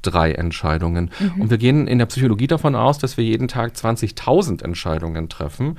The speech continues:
Speaker 1: Also ich habe ja irgendwas heute angezogen und ich habe mich entschieden, mich zu duschen, <laughs> weil ich dachte, wir sind verabredet, das ist eine gute Idee. <laughs> Und wir treffen so viele Entscheidungen unbewusst und nur wenige treffen wir bewusst. Und hier nochmal sich zu fragen,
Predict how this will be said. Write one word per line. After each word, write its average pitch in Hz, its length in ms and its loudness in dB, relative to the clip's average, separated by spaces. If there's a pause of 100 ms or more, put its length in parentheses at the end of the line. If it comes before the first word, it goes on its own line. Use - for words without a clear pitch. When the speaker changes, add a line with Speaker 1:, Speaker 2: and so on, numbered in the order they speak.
(240)
Speaker 1:
Also 90 120 -6
ich - 60 -8
habe 110 120 2
ja 101 40 6
irgendwas 101 240 2
heute 95 180 2
angezogen 127 760 2
und 92 80 0
ich 104 100 -4
habe 104 120 -4
mich 104 100 -2
entschieden, 107 400 0
mich 98 140 -4
zu - 120 -6
duschen, 165 440 4 (120)
<laughs> - 160 -12
weil 113 120 4
ich - 80 -14
dachte, 143 340 2
wir 113 100 6
sind 113 160 4
verabredet, 113 640 2 (200)
das - 80 -12
ist 104 100 0
eine 104 80 2
gute 110 220 4
Idee. 101 340 4 (580)
<laughs> 160 180 0 (520)
Und 135 420 2 (100)
wir 131 100 4
treffen 170 240 4
so 165 100 6
viele 170 180 2
Entscheidungen 147 460 2
unbewusst 147 720 2 (180)
und 135 160 2
nur 127 220 6
wenige 185 300 4
treffen 160 360 -2
wir 143 80 0
bewusst. 127 560 -2 (260)
Und 120 220 -2
hier 156 80 2
nochmal 143 340 2
sich 131 160 -2
zu 135 120 -8
fragen, 131 440 -2